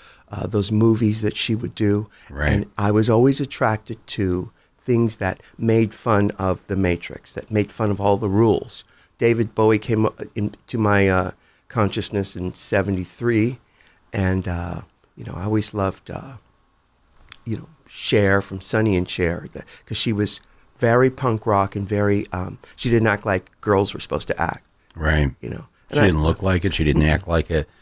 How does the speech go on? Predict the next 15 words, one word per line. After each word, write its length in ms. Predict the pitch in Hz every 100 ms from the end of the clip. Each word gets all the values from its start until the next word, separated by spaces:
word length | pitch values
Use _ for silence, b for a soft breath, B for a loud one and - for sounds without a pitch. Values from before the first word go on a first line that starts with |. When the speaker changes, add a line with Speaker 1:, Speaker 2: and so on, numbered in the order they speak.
| b b -
Speaker 2:
And 360 | 87 80 78
she 200 | - 82
had 180 | 85 78
a, 260 | 76 - 85
a, 60 |
you're 160 | 85 82
right, 200 | 90 78
a 160 | 73 67
sort 240 | - 82
of 100 | 73
a 60 | 69
sarcastic, 760 | - 71 78 76 - - 69
sardonic 640 | - 76 71 73 73 71 - b b b b
sense 480 | - - 80 71 - -
of 720 | 80 67 67 67 65 - _